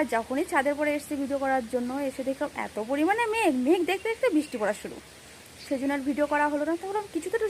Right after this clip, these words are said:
শেয়ার করি তোমাদের সঙ্গে। রেডি হয়ে এসেছি, দেখলাম বৃষ্টি শুরু হয়ে গেছে। তারপর ঘরে গিয়ে আবার মেকআপটা তুলে, যখন তোলা হয়ে গেছে, তখন দেখলাম বৃষ্টিটাও থেমে গেছে। যাই হোক, এটার বিষয় <laughs> কপালে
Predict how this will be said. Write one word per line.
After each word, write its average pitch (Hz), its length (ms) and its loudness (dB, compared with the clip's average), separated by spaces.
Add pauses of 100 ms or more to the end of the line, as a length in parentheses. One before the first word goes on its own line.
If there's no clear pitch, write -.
শেয়ার 285 160 2
করি 285 160 0
তোমাদের 247 360 -2
সঙ্গে। 247 240 -4 (1040)
রেডি 240 320 0
হয়ে 302 220 6
এসেছি, 339 320 0 (1500)
দেখলাম 302 340 4
বৃষ্টি 311 220 0
শুরু 311 220 0
হয়ে 294 120 4
গেছে। 285 280 -2 (520)
তারপর 277 320 2 (400)
ঘরে 269 220 10
গিয়ে 269 140 4
আবার 277 180 4
মেকআপটা 262 320 0
তুলে, 262 260 6 (600)
যখন 254 320 6 (380)
তোলা 339 260 12
হয়ে 330 120 12
গেছে, 294 200 6 (100)
তখন 254 220 4
দেখলাম 320 260 6
বৃষ্টিটাও 254 480 6
থেমে 233 240 6
গেছে। - 180 2 (400)
যাই 269 160 10
হোক, 277 100 6 (300)
এটার 233 200 4
বিষয় 233 320 2 (600)
<laughs> 311 480 12
কপালে 269 320 12